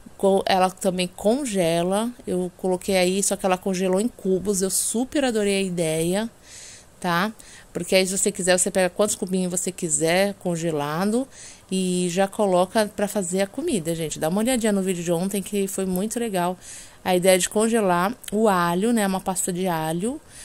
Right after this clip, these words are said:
temperando, tempero, né? Tempero de alho em cubos, tá? Aí ela coloca aqui, ó, amarra e põe pra congelar, gente. Quando quiser,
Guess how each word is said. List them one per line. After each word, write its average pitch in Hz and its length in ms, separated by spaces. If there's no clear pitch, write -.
temperando, 185 580
tempero, 254 400
né? 196 160
Tempero 208 380
de 202 160
alho 170 500
em 214 100
cubos, 180 880
tá? 185 300
Aí 170 160
ela 185 200
coloca 180 400
aqui, 285 340
ó, 233 160
amarra 226 640
e 254 80
põe 254 220
pra 262 140
congelar, 277 580
gente. 170 340
Quando 190 240
quiser, 202 400